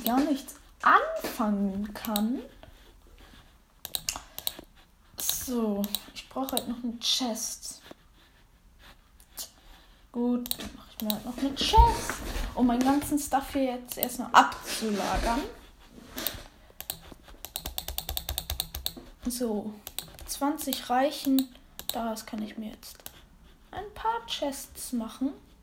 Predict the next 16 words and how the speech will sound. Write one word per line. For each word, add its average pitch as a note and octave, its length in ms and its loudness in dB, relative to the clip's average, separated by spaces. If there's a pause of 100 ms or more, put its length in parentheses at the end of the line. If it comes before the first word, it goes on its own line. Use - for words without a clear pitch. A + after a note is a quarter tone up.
(1080)
Insgesamt A#3+ 560 -8
zwei C4 360 -2
Chests. - 720 -8 (560)
Reicht F#4+ 220 6
für - 180 -6
eine D#4+ 120 0
Double C4 340 4
Chest. - 520 -2 (2250)
Die B3+ 60 4
platziere B3 460 2
ich A#3+ 100 -2
jetzt A#3+ 160 -6
erstmal A3+ 340 -4
in G#3+ 60 2
meinem G#3 280 -2
Haus. A3 440 0